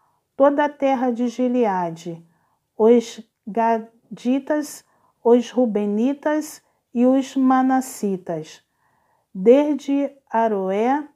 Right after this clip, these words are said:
que está junto ao vale de Arnon, a saber, Gileade e Bazã. Ora, os mais atos de Jeú e tudo quanto fez,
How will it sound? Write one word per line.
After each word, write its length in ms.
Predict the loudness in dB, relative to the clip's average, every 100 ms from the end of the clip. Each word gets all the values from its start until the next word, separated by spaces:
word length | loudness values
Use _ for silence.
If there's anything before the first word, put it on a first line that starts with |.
| _ _ _ _
que 120 | 2
está 460 | 4 4 -2 -2 -2
junto 340 | -2 -6 -4
ao 100 | -4
vale 380 | -2 -2 -2 -2
de 340 | -4 -4 -4 -4
Arnon, 680 | -8 -8 -4 0 0 0 -6 _ _ _ _
a 120 | -6
saber, 840 | -4 -2 -2 0 2 4 2 -4 _ _ _ -20
Gileade 1000 | -4 2 2 2 0 0 0 -4 -6 -4
e 80 | -4
Bazã. 720 | -2 0 0 -2 -4 -6 -8 -14 _ _ _ _ _ _
Ora, 560 | 0 4 4 2 -4 -10 _ _ _ _ _
os 200 | -4 -2
mais 460 | 0 0 0 -2 -2
atos 380 | -2 -2 -4 -6
de 260 | -6 -8
Jeú 600 | -8 -6 -6 -4 -2 -4 -6 _ _ _
e 80 | -8
tudo 380 | -2 -2 0 -2
quanto 360 | -2 -2 -2
fez, 680 | -6 -4 -2 -2 -4 -8 -20